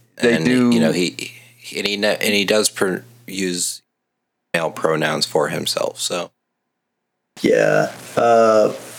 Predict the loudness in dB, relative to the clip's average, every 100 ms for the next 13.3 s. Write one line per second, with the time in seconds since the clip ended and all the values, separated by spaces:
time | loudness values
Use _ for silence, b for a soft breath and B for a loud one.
0 | -20 -8 0 2 4 2 4 4 2 4
1 | 4 4 4 2 2 2 0 2 6 6
2 | 6 4 2 0 0 0 2 0 2 4
3 | 4 4 4 4 4 2 0 0 0 2
4 | 0 -4 -6 2 4 6 4 2 0 2
5 | 2 4 2 4 4 4 4 4 2 2
6 | 4 2 2 2 2 2 4 4 4 2
7 | 0 -6 B -20 _ _ _ _ -2 2
8 | 4 4 4 4 4 4 4 2 2 2
9 | 2 2 4 4 4 4 4 2 -4 -16
10 | -8 2 4 4 4 6 4 4 4 4
11 | 2 2 2 2 2 2 4 4 4 2
12 | -4 -10 0 2 4 4 4 4 4 4
13 | 4 4